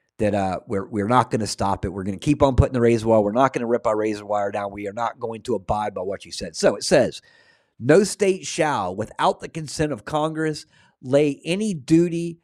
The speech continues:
of, uh, tonnage, keep troops or ships of wartime of, or a war in time of peace, enter into an agreement or compact with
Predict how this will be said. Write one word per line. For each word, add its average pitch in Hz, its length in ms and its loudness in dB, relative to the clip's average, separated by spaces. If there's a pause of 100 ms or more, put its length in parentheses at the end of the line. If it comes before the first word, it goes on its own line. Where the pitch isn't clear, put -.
(280)
of, 123 180 0
uh, 127 180 0 (120)
tonnage, 170 540 -2 (100)
keep 202 320 -4
troops 170 400 0 (100)
or 180 220 6
ships - 460 0
of 123 200 0
wartime 131 880 4
of, 104 160 -4 (140)
or 120 240 0
a 135 60 -2
war 147 360 0
in 117 140 -8
time 131 300 0
of 107 140 -6
peace, - 460 -6 (520)
enter 180 320 2
into 165 420 -2
an 143 80 -2
agreement 147 600 -2
or 160 240 2
compact 127 840 0
with 113 160 0